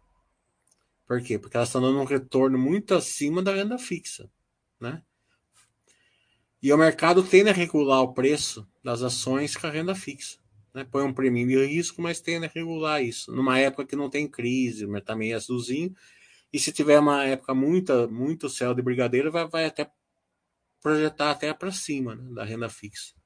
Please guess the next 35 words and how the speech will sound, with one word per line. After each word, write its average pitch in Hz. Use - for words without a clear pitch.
né? 120
Vai, 113
vai 117
até 120
ter 127
um, 135
um, 120
a 101
renda, 113
é, 101
vai 107
ter 117
um, 117
um 107
retorno 127
menor 127
que 139
a 147
renda 160
fixa, -
né? 127
Então, 175
o 185
que 214
que 220
o 214
investidor 180
tem 147
que -
fazer? 120
Tem 127
que 127
procurar 151
ter 147
empresas, 135